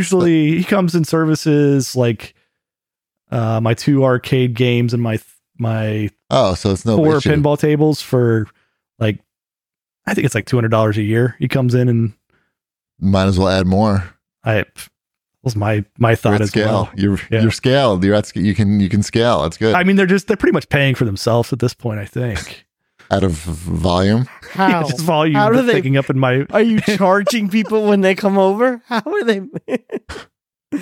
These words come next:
Speaker 3: Do you have a little change belt?
Speaker 1: Yeah. Uh,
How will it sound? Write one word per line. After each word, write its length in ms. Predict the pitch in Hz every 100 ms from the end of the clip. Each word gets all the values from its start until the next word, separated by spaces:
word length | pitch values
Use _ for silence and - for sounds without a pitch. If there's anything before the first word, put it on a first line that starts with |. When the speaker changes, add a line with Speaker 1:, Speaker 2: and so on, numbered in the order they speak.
| - -
Speaker 3:
Do 80 | 226
you 60 | 226
have 120 | 208
a 60 |
little 260 | 208 208 196
change 560 | - 233 190 208 196 185
belt? 460 | 214 226 240 - _ _ _ _
Speaker 1:
Yeah. 320 | 143 123 110 113 202
Uh, 80 | -